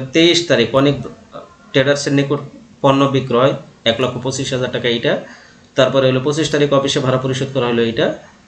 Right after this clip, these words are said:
তারপরে হলো তিরিশ তারিখ মনির ব্রাদার্সের নিকট থেকে পণ্য ক্রয়। তাইলে দেখো এখানে সম্পদ পাশে কী কী রয়েছে, আসবাবপত্র রয়েছে,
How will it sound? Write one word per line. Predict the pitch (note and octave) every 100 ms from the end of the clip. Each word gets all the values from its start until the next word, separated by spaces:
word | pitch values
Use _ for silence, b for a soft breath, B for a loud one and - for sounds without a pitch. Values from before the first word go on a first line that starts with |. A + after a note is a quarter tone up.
| -
তারপরে | B2 A#2+ A#2+
হলো | A#2 B2+ -
তিরিশ | G#2+ G#2 -
তারিখ | C#3+ A#2+ A#2+
মনির | C3 D3+ D3+
ব্রাদার্সের | A2+ A2 A2 B2
নিকট | A2 A2 A2
থেকে | A2+ A2 G#2
পণ্য | G#2+ G2+ G2
ক্রয়। | F#2 F#2
তাইলে | C#3 F3+
দেখো | F3+ F3+ - D#3 D#3+
এখানে | D3 D3
সম্পদ | D3 E3+ E3+ F#3+ E3
পাশে | C#3+ D3
কী | - C#3+
কী | C#3+
রয়েছে, | D3 C#3+ C3+ C3+ E3+ - B B B
আসবাবপত্র | B2+ B2+ C#3 C#3+ C#3 C3+
রয়েছে, | B2 A#2 A2+ C#3+